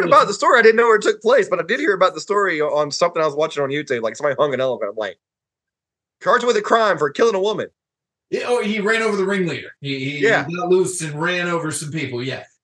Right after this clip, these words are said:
Speaker 1: And so they drove the elephant to Irwin and then got a crane. And, just, and there's a fucking picture of it. You can see a picture of an elephant in, in the nineteen oh eight fucking camera.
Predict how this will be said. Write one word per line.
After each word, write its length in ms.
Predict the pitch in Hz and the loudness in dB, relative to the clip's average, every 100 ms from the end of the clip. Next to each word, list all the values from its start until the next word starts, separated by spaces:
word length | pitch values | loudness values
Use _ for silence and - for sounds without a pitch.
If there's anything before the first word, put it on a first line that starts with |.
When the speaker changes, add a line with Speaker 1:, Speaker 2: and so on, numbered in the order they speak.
| - | -8
Speaker 1:
And 160 | 151 | -6
so 140 | 147 165 | -4 -2
they 180 | 160 123 | -2 -4
drove 520 | 117 127 190 240 240 | -8 -2 0 2 2
the 140 | 214 214 | 0 2
elephant 440 | 214 202 196 185 | 2 0 -2 -4
to 120 | 190 | -4
Irwin 500 | 175 180 175 160 151 151 | -2 0 0 -2 -6 -8
and 140 | 147 | -8
then 180 | 147 131 123 | -6 -8 -2
got 200 | 165 175 | 0 0
a 40 | |
crane. 420 | 170 185 196 180 | -4 -4 -2 -2
And, 80 | 165 | -4
just, 260 | 139 - - - - - _ _ _ 175 | -6 -10 -12 -16 -16 -18 _ _ _ -6
and 100 | 190 | -4
there's 140 | 185 | -2
a 200 | 180 - - | -4 -4 0
fucking 480 | 233 - 196 139 | 0 0 -2 -4
picture 540 | - 196 196 - 170 127 | -6 -4 -4 -2 -4 -4
of 120 | 110 | -6
it. 100 | 101 _ _ _ | -8 _ _ _
You 120 | 170 | -6
can 180 | 180 196 | -4 -4
see 260 | 165 233 208 | -4 -4 -2
a 100 | - | -2
picture 400 | 214 196 196 170 | -2 0 0 0
of 160 | 165 | 0
an 80 | 170 | -2
elephant 500 | 175 175 165 147 135 - | -2 -2 -4 -6 -10 -8
in, 240 | 139 139 | -8 -6
in 180 | 151 147 | -6 -6
the 140 | 151 139 | -4 -4
nineteen 520 | 165 180 175 196 180 - - | -4 -4 -4 -4 -4 -6 -2
oh 280 | 165 175 180 175 | 2 2 0 -2
eight 340 | 175 160 - - | -2 -2 -8 -6
fucking 600 | 170 160 160 143 131 117 _ - - - 185 | -4 -2 -4 -6 -10 -12 _ -20 -20 -16 -6
camera. 500 | 165 165 123 120 | -4 -4 -4 -6